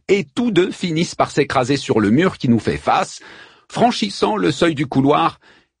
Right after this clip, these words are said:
et je vois Achille rebondir sur l'embrasure. Encore cinq secondes de ce régime, et il va lui briser l'échine comme un vulgaire morceau de bois. Achille ne lui accorde pas cinq secondes, ni même trois.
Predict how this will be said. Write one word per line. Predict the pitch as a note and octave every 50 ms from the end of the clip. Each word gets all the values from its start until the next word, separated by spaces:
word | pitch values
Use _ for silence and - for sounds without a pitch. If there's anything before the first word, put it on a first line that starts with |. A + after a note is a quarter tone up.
| _ -
et | D#3 F3 E3+
je | D3+ C3 D#3
vois | D3+ A2 C#3+ D#3+ E3 - -
Achille | E3 E3+ C#3+ - - F3 D3+
rebondir | C#3 C#3+ C3+ C3+ C3+ A#2+ A2 C#3 C3
sur | - - B2+
l'embrasure. | B2 A2 A2 - - F#2+ - - - - - - - - - _ _ _ _ _ _ _ _ _ _ _ _ _ _ _ _ _ _ _ - -
Encore | C#3+ C#3+ C3 - D#3+ - - -
cinq | - - - A3+ B3 C4+ B3 -
secondes | - - A#3 G#3+ F#3+ A3+ A#3 G#3+
de | F3+ G3+
ce | G3+ - G3
régime, | D#3+ E3 D#3+ C#3+ B2+ F3 G3 G#3 G3 - _ -
et | E3+ G3
il | G3 E3+
va | D3 F3 F#3
lui | F#3 E3 F3+ F3
briser | B2 C3+ A#2 E3 D#3+ C#3+ D#3+
l'échine | E3 D#3 C#3 - - E3 F3 E3
comme | - D#3 D#3
un | D#3 D#3
vulgaire | C3+ D3+ D3+ B2+ C#3 C3+ A#2+
morceau | A#2 A2+ - - - G2+
de | D#2+ C2
bois. | B1 - D#2 - - _ _ _ _ _ _ _ _ _ _ _ _ _ _ _ _ _ _ _ _ _ _ _ _ _ _ _ _ _ _ _ _ _ -
Achille | - F#3 E3 - - G3+ A#3 A#3+ A#3 A3+ - -
ne | - E3 E3+
lui | F3 F3 D#3+
accorde | E3 D#3 D3 - C#3 A#2+ G#2+ -
pas | - A#2+ -
cinq | - F#2 F#2 - -
secondes, | G#2+ F2 D2 E2 D#2+ F2+ F2+ F2+ F2+ -
ni | C#2 E2+ F#2 G2 G2 G2 G#2 F#2+
même | F#2 G2 G2 D#2+ -
trois. | - - - - E2+ E2 -